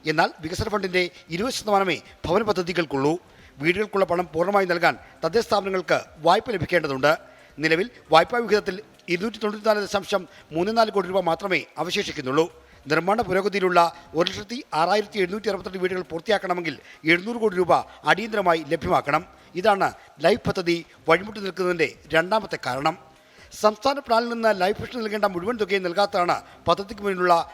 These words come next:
മൂന്നാമത്തെ തടസ്സം. നടപ്പ് വർഷം പദ്ധതി പൂർത്തിയാക്കാൻ അഞ്ഞൂറ് കോടി രൂപയാണ് ലൈഫ് മിഷൻ ആവശ്യപ്പെട്ടത്.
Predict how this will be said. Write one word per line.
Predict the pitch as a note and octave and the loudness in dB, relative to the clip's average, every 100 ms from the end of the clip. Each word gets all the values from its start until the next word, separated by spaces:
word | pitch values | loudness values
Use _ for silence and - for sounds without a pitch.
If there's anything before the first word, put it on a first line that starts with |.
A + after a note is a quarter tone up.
| - D#3 | -10 -4
മൂന്നാമത്തെ | G3 A3+ G#3 D3+ | 0 0 -2 -6
തടസ്സം. | C3+ B2+ D#3 E3+ _ _ _ - | -6 -4 -6 -8 _ _ _ -4
നടപ്പ് | D3+ E3+ G3+ | 0 0 0
വർഷം | G#3 F#3+ E3+ | 0 0 -2
പദ്ധതി | D#3+ F3+ G3 | -4 -8 -6
പൂർത്തിയാക്കാൻ | F#3+ E3+ F#3 D#3+ G#3 - - D3 | -4 0 0 0 -2 -6 -2 0
അഞ്ഞൂറ് | F#3 A3 | 0 -2
കോടി | A3 G3+ | -2 -2
രൂപയാണ് | G3 F#3+ F3 C3+ A#2 D3+ | 2 2 4 0 -2 -2
ലൈഫ് | G3+ | -2
മിഷൻ | G3 G3 D#3+ | -2 -4 -2
ആവശ്യപ്പെട്ടത്. | F3+ E3+ D3 C#3+ | -4 -4 -6 0